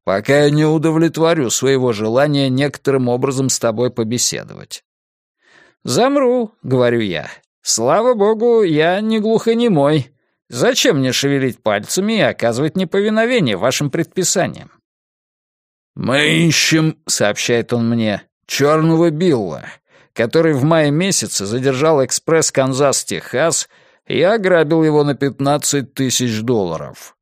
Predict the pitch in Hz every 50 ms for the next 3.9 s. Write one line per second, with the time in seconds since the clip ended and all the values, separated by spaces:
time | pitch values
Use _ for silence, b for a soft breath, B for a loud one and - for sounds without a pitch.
0 | _ _ _ _ _ _ _ _ _ - - 90 92 120 139 131 - - 139 151
1 | 147 131 - - 151 147 143 147 139 127 123 143 127 - - - 135 135 135 135
2 | 123 - - - 151 127 - _ - 139 135 143 156 156 117 - - 82 78 80
3 | - - - - 113 110 - - 123 143 123 107 - - - 104 - -